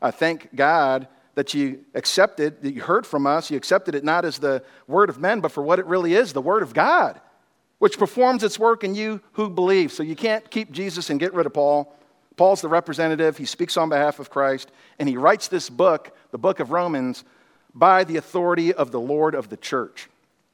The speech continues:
And Paul's writings, along with the other writings of the apostles, provided the foundation for the church. So we're standing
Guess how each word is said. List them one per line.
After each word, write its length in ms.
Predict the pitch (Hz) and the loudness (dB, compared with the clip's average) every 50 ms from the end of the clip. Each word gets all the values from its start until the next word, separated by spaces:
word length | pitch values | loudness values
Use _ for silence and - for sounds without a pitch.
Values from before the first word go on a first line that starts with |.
| _ _ _ - - - | _ _ _ -20 -14 -10
And 220 | 147 139 131 120 | -8 -6 -6 -4
Paul's 380 | - - 165 160 165 170 160 - | -2 0 0 2 0 0 -2 -2
writings, 420 | 151 147 151 156 151 147 135 - | 0 2 2 2 0 -2 -4 -6
along 280 | 131 139 147 147 151 147 | -4 -2 0 0 0 -2
with 180 | 143 127 - | -4 -6 -6
the 260 | - 135 131 127 120 - _ _ _ _ _ _ _ - | -4 -2 -2 -2 -4 -6 _ _ _ _ _ _ _ 2
other 220 | 190 196 185 165 | 2 4 4 2
writings 400 | 156 147 147 139 147 143 127 127 | 2 2 2 2 0 -4 -4 -4
of 280 | 139 131 131 120 - - | -2 -2 -2 -4 -6 -6
the 100 | - 139 | -6 -4
apostles, 680 | 135 - 143 135 135 135 - 147 135 131 127 - - - _ _ _ _ _ _ _ _ - | -2 2 2 2 2 0 -2 -4 -8 -8 -8 -10 -14 -20 _ _ _ _ _ _ _ _ -12
provided 480 | - 135 131 160 170 170 170 170 151 - | -6 0 2 4 4 4 2 0 -4 -6
the 60 | 131 | -6
foundation 640 | - 156 147 139 131 113 143 170 175 - - 160 156 | -2 -2 -2 -2 0 0 -2 -2 -2 -2 -4 -8 -8
for 160 | - - 156 | -6 -6 -8
the 80 | 127 123 | -8 -8
church. 400 | - - - 156 139 110 95 - | -8 -4 -2 -2 -2 -2 -4 -8
So 240 | - - 135 127 120 | -6 -4 -2 -2 -2
we're 160 | 113 127 113 | -4 -8 -8
standing 720 | - - - 180 165 170 175 180 175 180 180 175 175 160 | -10 -8 -4 -4 -2 -2 -2 -2 -2 -2 -2 -4 -6 -6